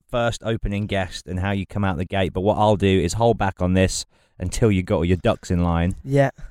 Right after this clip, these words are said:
Speaker 1: And then we'll come out the gate around the same sort of time, and everybody can then
Speaker 2: Yeah,
Speaker 1: go
Speaker 2: that'll
Speaker 1: over.
Speaker 2: be,
Speaker 1: And,
Speaker 2: that'll be great,
Speaker 1: and
Speaker 2: yeah.
Speaker 1: you're on Instagram. It's Thomas Turgoose one, right? Is your
Speaker 2: Yes.
Speaker 1: handle on there? Same on
Speaker 2: Yeah.
Speaker 1: Twitter?
Speaker 2: Uh, Twitter's Thomas Turgoose, yeah.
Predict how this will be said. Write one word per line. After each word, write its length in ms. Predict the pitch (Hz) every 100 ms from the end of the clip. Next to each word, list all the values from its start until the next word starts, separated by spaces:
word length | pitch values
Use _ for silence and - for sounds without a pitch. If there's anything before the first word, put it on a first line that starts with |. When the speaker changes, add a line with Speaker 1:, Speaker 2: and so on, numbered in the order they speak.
| - -
Speaker 1:
And 140 | 95
then 140 | 98 95
we'll 100 | 92
come 240 | - 110
out 160 | 104 87
the 80 |
gate 300 | 92 95 92
around 220 | 92 95 95
the 60 |
same 280 | - 101 90
sort 180 | - 85
of 60 |
time, 280 | - 98 95
and 80 | 92
everybody 360 | 92 82 90 90
can 200 | 92 92
then 140 | 92
Speaker 2:
Yeah, 60 | 92 92
Speaker 1:
go 60 |
Speaker 2:
that'll 140 | 90 92
Speaker 1:
over. 140 | 92
Speaker 2:
be, 60 | 90
Speaker 1:
And, 60 | 90
Speaker 2:
that'll 200 | - -
be 80 |
great, 360 | - 143 151 135
Speaker 1:
and 100 | 117
Speaker 2:
yeah. 80 | 117
Speaker 1:
you're 140 | 127 135
on 100 | 135
Instagram. 480 | 123 - 123 123
It's 140 | 110 -
Thomas 440 | - 135 131 120
Turgoose 540 | - 127 123 117 117 110
one, 380 | 117 127 98
right? 240 | 95 104 143
Is 160 | 147
your 140 | 131 107
Speaker 2:
Yes. 80 | 113
Speaker 1:
handle 180 | 113 113
on 40 |
there? 160 | 113 120
Same 300 | - 127 127
on 60 | 147
Speaker 2:
Yeah. 40 |
Speaker 1:
Twitter? 300 | 143 131 147 143 151 151
Speaker 2:
Uh, 40 | 151 -
Twitter's 460 | - 165 - 151 -
Thomas 280 | 147 143 -
Turgoose, 460 | 143 143 139 135 -
yeah. 140 | 170